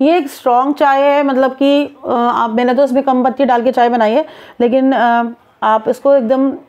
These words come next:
कम दूध डालेंगे तो एकदम स्ट्रॉन्ग चाय, पीने वालों के लिए तो बहुत बढ़िया चाय है। इसका टेस्ट काफ़ी अच्छा है, एकदम, अ, संतुलित जैसे बोलते हैं ना, एकदम मीडियम टेस्ट है। कोई बहुत ज़्यादा कुछ अलग सा फ्लेवर नहीं है, सिर्फ चाय की पत्ती का जो टेस्ट होना चाहिए वही टेस्ट है।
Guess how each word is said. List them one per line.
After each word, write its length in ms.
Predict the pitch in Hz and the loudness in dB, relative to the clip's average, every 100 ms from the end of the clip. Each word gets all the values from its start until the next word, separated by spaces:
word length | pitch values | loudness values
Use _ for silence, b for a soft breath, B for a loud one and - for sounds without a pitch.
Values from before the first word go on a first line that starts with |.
| _ b b b b | _ b b b b
कम 180 | 254 269 | -2 0
दूध 160 | 277 254 | 2 2
डालेंगे 300 | 240 247 262 | 0 0 0
तो 100 | 269 | 0
एकदम 160 | 262 | 0
स्ट्रॉन्ग 380 | 269 - 247 240 | -2 -2 -2 0
चाय, 220 | 262 285 | 0 0
पीने 240 | 269 247 240 | 0 0 0
वालों 220 | 247 233 | 0 0
के 100 | 247 | 0
लिए 100 | 247 | 0
तो 60 | 240 | 0
बहुत 220 | 214 226 | 0 -2
बढ़िया 260 | 226 233 | 0 0
चाय 200 | 233 233 | 0 0
है। 60 | 233 | 0
इसका 180 | 233 262 | -2 -4
टेस्ट 480 | - 247 311 320 - | -4 -2 -2 -2 -2
काफ़ी 240 | 247 254 | -2 0
अच्छा 240 | 226 - | -2 0
है, 120 | 254 269 B B 269 | -2 -2 B B 0
एकदम, 400 | 285 320 339 339 - | 2 2 0 -2 -4
अ, 300 | 247 254 254 - - _ _ - | 0 2 0 -4 -12 _ _ -20
संतुलित 580 | - 285 269 311 311 311 | -4 0 0 0 0 0
जैसे 180 | 262 277 | -2 0
बोलते 260 | 240 214 247 | 0 0 0
हैं 40 | |
ना, 60 | 277 | 0
एकदम 180 | 262 | 0
मीडियम 440 | 262 233 226 262 269 | 0 0 0 2 2
टेस्ट 300 | 233 220 262 | 0 0 0
है। 100 | 269 | 0
कोई 200 | 262 254 | 0 0
बहुत 220 | 226 226 | 0 0
ज़्यादा 300 | 233 233 254 B B B | 0 0 -2 B B B
कुछ 120 | 262 247 | -4 -2
अलग 260 | 233 247 | 0 0
सा 140 | 269 262 | 0 -2
फ्लेवर 320 | 240 226 240 | 0 0 0
नहीं 140 | 226 | 0
है, 80 | 226 | 0
सिर्फ 220 | 254 226 | -2 -2
चाय 280 | - 233 226 | -2 0 0
की 140 | 226 | -2
पत्ती 260 | 254 247 247 | -2 -2 0
का 80 | 240 | 0
जो 100 | 233 | 0
टेस्ट 260 | 226 220 | 0 -2
होना 120 | 233 214 | -2 0
चाहिए 160 | 226 | 0
वही 120 | 214 | 0
टेस्ट 260 | 214 214 240 | 0 -2 -2
है। 140 | 277 | -4